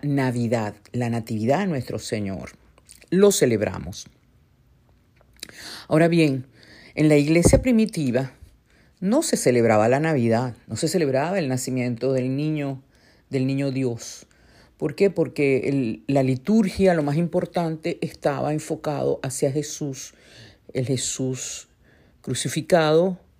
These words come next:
el Jesús resucitado, el Jesús redentor. Era,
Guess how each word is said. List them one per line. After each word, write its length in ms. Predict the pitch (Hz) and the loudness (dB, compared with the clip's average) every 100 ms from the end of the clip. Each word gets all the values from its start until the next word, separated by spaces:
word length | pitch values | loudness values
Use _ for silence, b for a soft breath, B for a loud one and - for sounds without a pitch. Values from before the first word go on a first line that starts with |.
| _ _ _ b b b _ | _ _ _ b b b _
el 100 | 127 | -4
Jesús 420 | 131 127 131 117 | -2 -2 -4 -4
resucitado, 1040 | 135 127 - 170 - 175 - 127 120 - - _ _ b b b b b - | -4 0 0 0 -2 -2 -2 -2 -2 -4 -8 _ _ b b b b b 0
el 140 | 156 | 2
Jesús 420 | 151 - - 269 | 2 2 2 4
redentor. 720 | 254 185 135 113 104 76 - _ _ _ - _ _ _ | 6 4 2 0 -2 -2 -8 _ _ _ -18 _ _ _
Era, 380 | 127 127 147 | 2 2 0